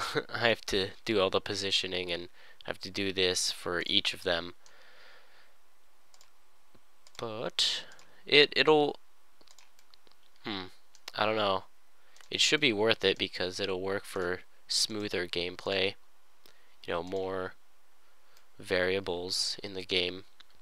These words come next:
make it more interesting. Um, I wanna talk a bit about custom mobs. Now, when custom mobs first came out, I was like,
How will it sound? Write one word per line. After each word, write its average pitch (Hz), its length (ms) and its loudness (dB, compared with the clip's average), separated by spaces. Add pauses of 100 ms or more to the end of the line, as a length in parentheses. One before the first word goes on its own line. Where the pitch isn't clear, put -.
(1300)
make 107 120 2
it 101 80 4
more 98 180 0
interesting. 95 560 2 (720)
Um, 107 320 4
I - 80 6
wanna 165 180 8
talk - 280 8
a 127 60 6
bit 120 320 8
about 101 460 8 (380)
custom - 540 2
mobs. 98 680 6 (1300)
Now, 101 300 6 (460)
when 117 280 -2 (100)
custom 160 340 6
mobs 120 280 8
first - 280 6
came 107 220 2
out, 98 220 6
I 98 80 4
was 98 140 2
like, 95 200 2